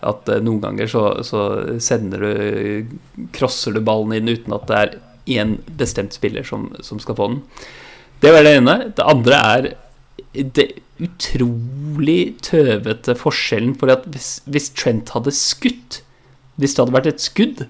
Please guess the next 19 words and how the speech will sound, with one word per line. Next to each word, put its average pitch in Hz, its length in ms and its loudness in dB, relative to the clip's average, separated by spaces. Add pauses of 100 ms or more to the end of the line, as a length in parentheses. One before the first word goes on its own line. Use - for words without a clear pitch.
(120)
han 135 160 2
sendte, 120 500 0
og - 140 2
den 131 80 2
traff - 280 -2
han, 117 180 2 (240)
og 127 180 2
så 117 220 2
kom 110 240 0
den 113 260 -2
til, 107 420 0
eh, 107 720 0 (380)
eh, 113 840 -2 (920)
hvem 117 220 -2
var 110 140 2
det 110 60 2
igjen 113 180 -2
som 113 140 -12
skåret? 110 340 -4